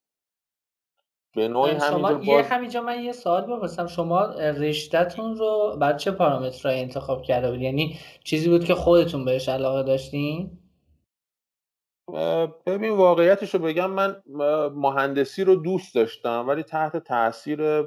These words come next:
Speaker 1: حالا پلن‌های ذهنی که داشتم، این باز برمیگرده به اون جمله‌ای که من قبلاً عرض کردم که ما گاهی اوقات از یه بچه هجده ساله توقع داریم بیاد یه رشته دانشگاهی انتخاب کنه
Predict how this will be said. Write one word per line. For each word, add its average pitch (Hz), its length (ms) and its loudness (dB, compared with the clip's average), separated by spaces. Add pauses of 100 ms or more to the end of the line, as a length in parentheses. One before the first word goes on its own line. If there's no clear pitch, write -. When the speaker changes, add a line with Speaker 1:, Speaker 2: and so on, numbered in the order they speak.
(160)
Speaker 1:
حالا 117 360 2
پلن‌های 107 720 0
ذهنی 110 400 -6
که 117 120 -4
داشتم، 95 440 -4
این 110 220 -10
باز 110 300 2
برمیگرده 113 640 4
به 101 80 -2
اون 104 200 -4
جمله‌ای 101 400 -2
که 110 100 -8
من 95 220 -6
قبلاً 87 360 0
عرض 90 440 -6
کردم 95 360 -4
که 104 260 -4 (360)
ما 104 200 -2
گاهی 117 200 4
اوقات 107 320 4
از 98 120 0
یه 107 140 -2
بچه 107 340 2
هجده 92 480 -2
ساله 98 240 -6
توقع 92 500 -2
داریم 101 300 -8
بیاد 101 220 -6
یه 104 120 -6
رشته 101 400 -4
دانشگاهی 98 520 -4
انتخاب 107 480 -2
کنه 131 340 -8